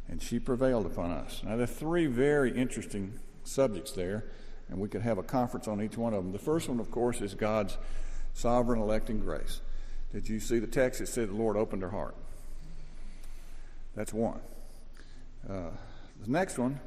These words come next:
uh, that we could spend some time thinking about is that there was a household baptism there. You have to assume there were children in a household. And so by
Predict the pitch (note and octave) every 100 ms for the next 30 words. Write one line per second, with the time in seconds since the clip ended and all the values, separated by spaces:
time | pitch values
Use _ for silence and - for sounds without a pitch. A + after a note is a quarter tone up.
0 | - - - - - - - G#2+ G2 F#2+
1 | A2+ - - A2 G#2+ G2+ A2+ G#2+ A#2+ A2+
2 | G2 A2 C#3+ - - - - - G#2+ G2+
3 | - A2+ C#3 B2 B2 B2 C#3+ C#3+ D#3 C#3+
4 | E3 G3+ - E2+ D#2+ E2 D#2 - - -
5 | - - - - - - - - - A#2+
6 | D3 D#3 D3+ A2+ - A2+ G#2 F#2 F2+ -
7 | G2+ G2+ F#2 - - G2 G#2+ G2+ - G#2+
8 | B2 C#3+ - - - - G2+ - A2 A2
9 | A2 A#2 - C3+ G#2+ G#2+